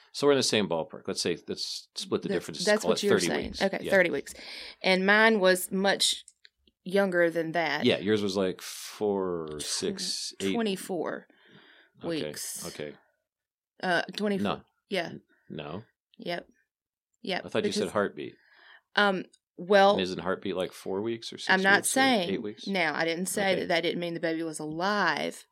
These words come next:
Speaker 1: Okay.
Speaker 2: I said that was the cutoff point for abortion.
Speaker 1: Okay.
Speaker 2: Now,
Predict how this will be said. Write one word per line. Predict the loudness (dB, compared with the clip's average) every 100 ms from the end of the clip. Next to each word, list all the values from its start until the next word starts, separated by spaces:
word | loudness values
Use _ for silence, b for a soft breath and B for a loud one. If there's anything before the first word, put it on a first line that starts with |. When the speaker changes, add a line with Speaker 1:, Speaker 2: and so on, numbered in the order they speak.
| _
Speaker 1:
Okay. | -10 -6 -6 -6 -6
Speaker 2:
I | -6
said | -2 -4
that | 0 0
was | 0 -4
the |
cutoff | -4 0 0 0
point | -6 -6 -8 -12 _
for | -14 -4 -2
abortion. | -2 0 -2 -2 -8 -14 _ _ _ -14
Speaker 1:
Okay. | -10 -4
Speaker 2:
Now, | -2 -2 -6